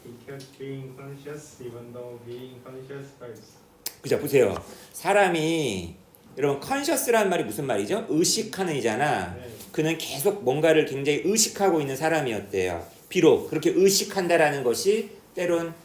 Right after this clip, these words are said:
Speaker 2: 상처, 아픔이기도 하지만, 여러분, 똑똑한 사람들 보면, 진짜 위대한 인물들 보면, 여러-, 여러분, 가끔 이런 사람도 있잖아요. 하, 정-, 정말 이상, 이 역사책에 맨날 나오는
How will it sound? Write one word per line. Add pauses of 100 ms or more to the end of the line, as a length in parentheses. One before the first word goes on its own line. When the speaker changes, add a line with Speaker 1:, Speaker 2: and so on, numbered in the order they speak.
(240)
Speaker 2:
상처,
아픔이기도
하지만, (440)
여러분, (380)
똑똑한
사람들
보면,
진짜
위대한
인물들
보면, (960)
여러-, (220)
여러분,
가끔
이런
사람도
있잖아요. (380)
하, (420)
정-,
정말
이상, (300)
이
역사책에
맨날
나오는